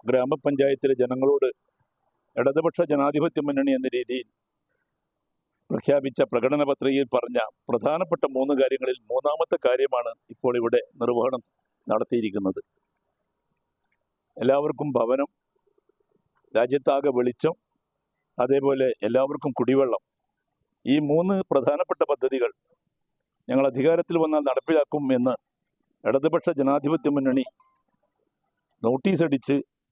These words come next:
രാജ്യത്ത് വീടുകളിൽ എത്തിച്ചിരുന്നു. അതിൽ ജലജീവൻ മിഷൻ വഴി കേന്ദ്ര സംസ്ഥാന സർക്കാരുകളുടെ സഹായത്തോടു കൂടി പരമാവധി വീടുകളിലേക്ക് വെള്ളം എത്തുന്നതിന് വേണ്ടിയുള്ള, കുടിവെള്ളം എത്തുന്നതിന് വേണ്ടിയുള്ള പ്രവർത്തനങ്ങൾ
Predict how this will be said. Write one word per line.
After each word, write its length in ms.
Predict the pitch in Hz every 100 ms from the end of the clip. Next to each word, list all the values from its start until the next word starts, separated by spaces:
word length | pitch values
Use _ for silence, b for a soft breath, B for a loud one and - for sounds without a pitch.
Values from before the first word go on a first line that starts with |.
| -
രാജ്യത്ത് 300 | 123 123 127 117
വീടുകളിൽ 380 | 131 147 151 143
എത്തിച്ചിരുന്നു. 420 | 127 117 - 101 _ _ _ _ _ _ _ _ _ _ _ 110
അതിൽ 160 | 139 156 - _ 113
ജലജീവൻ 460 | 131 151 175 175 170 165 _ 151
മിഷൻ 220 | - 143
വഴി 180 | 135 131 135 _ _ _ _ _ -
കേന്ദ്ര 240 | 139 170 -
സംസ്ഥാന 380 | 147 123 160 160 156
സർക്കാരുകളുടെ 560 | 131 143 143 139 139 139
സഹായത്തോടു 400 | 123 127 120 123 117
കൂടി 180 | 117 117 _ _ _ _ _ _ _
പരമാവധി 560 | 117 131 139 147 151 165 139
വീടുകളിലേക്ക് 600 | 139 131 131 127 127 139 131
വെള്ളം 220 | 127 131 123
എത്തുന്നതിന് 500 | 127 120 127 123 131 123
വേണ്ടിയുള്ള, 360 | 123 117 117 120 -
കുടിവെള്ളം 360 | 120 127 135 127
എത്തുന്നതിന് 360 | - 120 120 117
വേണ്ടിയുള്ള 360 | 113 117 113 117 - _ _ _ _ _
പ്രവർത്തനങ്ങൾ 500 | 131 123 117 123 123